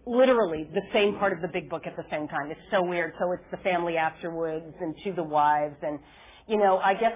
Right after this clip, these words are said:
I just need to hear that right now. Over, that Big Book, man, is just unbelievable, and the twelve and twelve. And so, you know, just, uh, just chipping away at the block.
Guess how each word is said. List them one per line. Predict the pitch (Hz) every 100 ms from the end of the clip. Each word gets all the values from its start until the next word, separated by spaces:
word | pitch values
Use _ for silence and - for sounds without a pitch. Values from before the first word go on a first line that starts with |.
| 220
I |
just | 180 180 196
need | 180
to | 175
hear | 180 240
that | 247 131
right | - 147 139
now. | 147 151
Over, | 190 180 170
that | 202 220
Big | 247 220
Book, | 180 175 -
man, | 160 151 151
is | 151 147
just | - 165 -
unbelievable, | 175 180 175 165 160 156 151 156
and | 156
the |
twelve | 160 165 160
and | 160 147
twelve. | 170 147 147 139
And | 156 143 - - - - - - - -
so, | 330 302
you | 269 330
know, | 262 247 247 185
just, | 233 247 -
uh, | 233 220 220 -
just | 233 - -
chipping | 285 277
away | 254 226 214
at | 214
the | 226
block. | 190 175 170 180